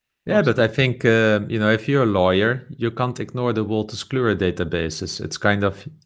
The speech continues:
Speaker 1: <laughs> it's kind of your toolbox, right?
Speaker 2: Yeah,
Speaker 1: So
Speaker 2: you, you need to have 'em.
Speaker 1: Yeah.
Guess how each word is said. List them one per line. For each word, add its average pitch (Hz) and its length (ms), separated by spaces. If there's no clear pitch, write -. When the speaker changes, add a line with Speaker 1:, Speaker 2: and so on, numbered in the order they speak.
Speaker 1:
<laughs> - 0
it's 127 160
kind 120 200
of 113 120
your 113 120
toolbox, 95 640
right? 95 320
Speaker 2:
Yeah, 87 120
Speaker 1:
So 90 220
Speaker 2:
you, 92 200
you 104 220
need 87 160
to 82 100
have 78 120
'em. 76 100
Speaker 1:
Yeah. - 160